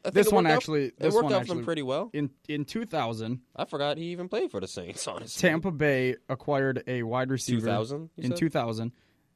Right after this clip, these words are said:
Speaker 2: Tampa Bay acquired a wide receiver from the Jets.
Speaker 1: Ooh.
Speaker 2: He, I believe, is he Hall of, I don't know if he's a Hall of Famer.
Speaker 1: The Tampa Bay Buccaneers.
Speaker 2: Uh, yes.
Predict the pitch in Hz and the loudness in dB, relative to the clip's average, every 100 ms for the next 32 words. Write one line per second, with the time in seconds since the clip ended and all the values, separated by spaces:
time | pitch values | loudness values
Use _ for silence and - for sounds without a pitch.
0 | _ 151 151 147 139 131 123 123 - 131 | _ 0 0 2 4 4 2 -2 0 0
1 | 123 117 110 110 123 139 139 120 - 139 | 2 -2 -4 -2 0 0 0 0 2 2
2 | 117 113 120 120 110 113 110 - - - | 2 -2 -2 -2 -2 -2 -2 -4 -8 -8
3 | - - _ _ _ _ _ _ _ _ | -10 -20 _ _ _ _ _ _ _ _
4 | _ _ _ _ _ _ _ _ _ _ | _ _ _ _ _ _ _ _ _ _
5 | _ _ _ _ _ _ _ _ _ _ | _ _ _ _ _ _ _ _ _ _
6 | - 131 117 92 _ _ _ _ 123 123 | -14 -14 -14 -18 _ _ _ _ -2 0
7 | 123 120 117 - _ _ _ _ _ _ | 0 0 -2 -4 _ _ _ _ _ _
8 | _ _ _ - 120 117 135 135 151 - | _ _ _ -12 -8 0 0 0 -4 -10
9 | _ _ - 220 - 622 494 523 - _ | _ _ -18 -16 -14 -8 -6 -8 -10 _
10 | - 196 220 208 190 147 143 131 120 120 | -10 -6 -4 -2 -2 0 0 0 -2 -4
11 | 113 110 104 - - 95 - 117 123 113 | -2 -6 -8 -14 -20 -18 -8 -6 -4 -4
12 | 107 104 101 90 82 - - _ _ _ | -4 -6 -6 -10 -12 -16 -20 _ _ _
13 | _ - 135 131 131 127 127 127 135 135 | _ -4 0 2 2 2 0 -2 -2 -4
14 | - - | -4 -10